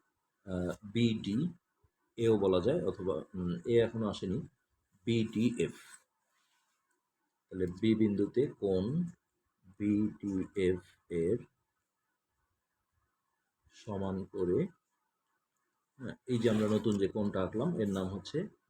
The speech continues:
ডিবিএইচ। কোণ ডিবিএইচ আঁকি, কোণ ডিবিএইচ আঁকি।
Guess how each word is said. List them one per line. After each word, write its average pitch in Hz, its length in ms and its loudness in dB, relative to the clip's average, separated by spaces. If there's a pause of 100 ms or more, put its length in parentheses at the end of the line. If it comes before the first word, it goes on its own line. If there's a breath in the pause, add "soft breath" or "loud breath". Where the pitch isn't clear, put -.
(180)
ডিবিএইচ। 117 1120 -2 (400)
কোণ 95 420 -2
ডিবিএইচ 95 840 -2
আঁকি, - 240 -20 (880)
কোণ 104 380 -2 (720)
ডিবিএইচ - 2250 -6 (2250)
আঁকি। - 260 -16